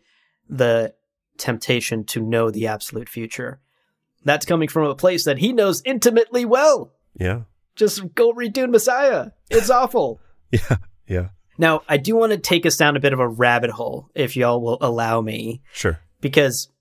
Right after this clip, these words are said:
Speaker 1: I did just say his dead son.
Speaker 2: Right.
Speaker 1: But I don't think Paul actually thinks Leto two is dead.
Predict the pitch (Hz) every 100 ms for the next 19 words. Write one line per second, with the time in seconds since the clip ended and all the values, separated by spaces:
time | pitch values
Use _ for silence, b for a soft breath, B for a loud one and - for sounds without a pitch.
0 | - 139 160 185 202 - 160 147 135 _
1 | - 147 135 - 131 123 - 120 101 113
2 | 135 _ _ 95 80 78 _ - 202 165
3 | 123 - - - _ _ _ _ _ 165
4 | 240 311 - 226 214 - 190 170 - 170
5 | 156 143 135 147 139 135 135 127 110 127
6 | 117 113 - - 110 104 - - -